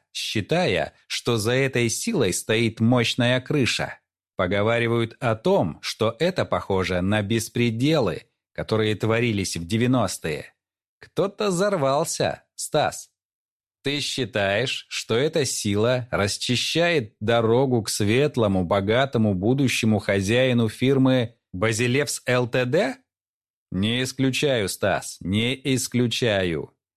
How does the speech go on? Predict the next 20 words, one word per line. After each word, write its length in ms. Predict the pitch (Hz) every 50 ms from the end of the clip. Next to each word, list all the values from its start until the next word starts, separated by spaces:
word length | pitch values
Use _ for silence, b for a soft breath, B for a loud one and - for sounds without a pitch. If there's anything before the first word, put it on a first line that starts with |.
| _
Не 340 | - 87 101 113 117 123 131
исключаю 640 | 131 - - 135 135 127 - 156 156 151 147 139 127
даже, 340 | 123 135 139 131 120 135 127
что 220 | - - 143 123
хозяин 540 | - 135 127 120 120 135 139 135 135 131 131
фирмы 480 | 127 - 208 220 202 147 110 92 87
не 160 | 87 101 113 120
особенно 560 | 120 123 120 - 170 170 147 147 139 139 143
интересуется 1040 | 143 - 147 131 135 131 - 131 131 135 131 - - 196 165 147 131 - - 139 131
методами 580 | 135 151 185 226 - 107 98 90 101 98 98
своего 480 | 95 - - 104 110 113 110 113 123 107
помощника. 840 | - 110 120 143 170 139 101 - - 80 80 - - - - - _ _ _ _ _ _ _ _ _
А 160 | - 101 101
если 480 | 104 110 117 127 131 131 131 - 127 123
бы 160 | 120 127 131
интересовался, 1400 | 131 139 131 120 123 120 127 123 123 123 117 - 135 127 127 165 220 233 196 - - - 95 76 - - - _
то 140 | - 113 123
притормозил 880 | 127 160 180 175 - 185 190 208 233 247 214 135 107 113 117 110 110
бы 160 | 101 95 107 104
его. 520 | 98 107 104 95 98 98 95 87 - -